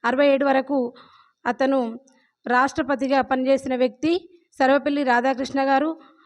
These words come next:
మరియు స-, స్వాతంత్రం వచ్చినప్పుడు నైన్టీన్ ఫార్టీ సెవెన్లో కొంతమంది వచ్చి, "మీరు ఏమవుతారు, మీరు ఏ పదవి తీసుకుంటారు, మీరు ప్రధానమంత్రి అవుతారా, మీరు రక్షణ మంత్రి అవుతారా?" అని అందరు అడుగుతుంటే ఆయన కేవలం చిరునవ్వుతోటి,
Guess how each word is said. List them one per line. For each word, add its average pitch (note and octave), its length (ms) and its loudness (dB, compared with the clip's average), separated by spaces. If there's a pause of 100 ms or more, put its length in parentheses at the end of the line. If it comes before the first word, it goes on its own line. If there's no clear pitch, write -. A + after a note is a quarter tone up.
(140)
మరియు C#4+ 280 0
స-, C4 380 -2
స్వాతంత్రం D4+ 540 0
వచ్చినప్పుడు C#4+ 600 0
నైన్టీన్ C#4 440 -2
ఫార్టీ C4+ 300 -2
సెవెన్లో C4+ 600 0 (340)
కొంతమంది C#4 500 2
వచ్చి, C4+ 500 -2 (340)
"మీరు C#4+ 160 0
ఏమవుతారు, D4 580 4
మీరు C#4 200 2
ఏ C4 120 6
పదవి D4+ 300 2
తీసుకుంటారు, C#4+ 680 0
మీరు C4+ 220 -2
ప్రధానమంత్రి D4 680 0
అవుతారా, C#4 440 0 (300)
మీరు C4+ 320 4
రక్షణ C4 320 2
మంత్రి D4+ 280 2
అవుతారా?" C#4 260 -2
అని C#4 100 -2
అందరు C4 240 -4
అడుగుతుంటే C4 640 -2 (420)
ఆయన C4 240 0
కేవలం C4+ 460 -2
చిరునవ్వుతోటి, C4+ 1000 -2